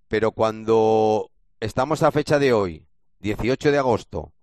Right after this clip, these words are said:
La liga ha acabado hace mucho tiempo. Los equipos han empezado la pretemporada hace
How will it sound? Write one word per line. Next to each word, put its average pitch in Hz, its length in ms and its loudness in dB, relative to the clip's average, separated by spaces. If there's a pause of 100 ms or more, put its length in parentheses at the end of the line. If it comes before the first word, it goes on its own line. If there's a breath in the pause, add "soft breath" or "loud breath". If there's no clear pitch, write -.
(540)
La 104 180 -6
liga 123 200 -4
ha - 20 -6
acabado 139 360 2
hace 131 120 2
mucho 135 260 -2
tiempo. 104 340 -6
Los 90 140 -6
equipos 117 300 -4
han 135 80 -2
empezado 131 300 0
la 131 80 2
pretemporada 123 560 0
hace 143 300 -2